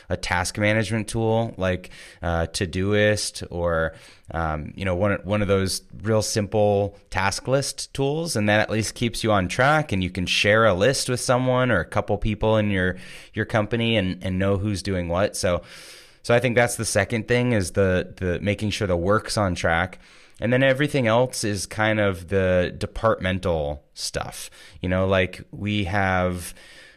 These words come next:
f-, our finance tools, you know, Xero, or you might use QuickBooks. Like,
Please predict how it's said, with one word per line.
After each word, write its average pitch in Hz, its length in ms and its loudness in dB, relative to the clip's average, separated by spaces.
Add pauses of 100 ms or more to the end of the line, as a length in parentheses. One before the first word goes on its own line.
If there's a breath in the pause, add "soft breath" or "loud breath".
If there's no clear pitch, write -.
(160)
f-, - 260 -14
our 101 140 0
finance 113 540 2
tools, 78 360 -4
you 87 60 -4
know, 85 80 -2
Xero, 87 600 2
or 76 200 0
you 92 140 0
might 98 180 0
use 101 220 -4
QuickBooks. - 760 -2
Like, 85 320 -2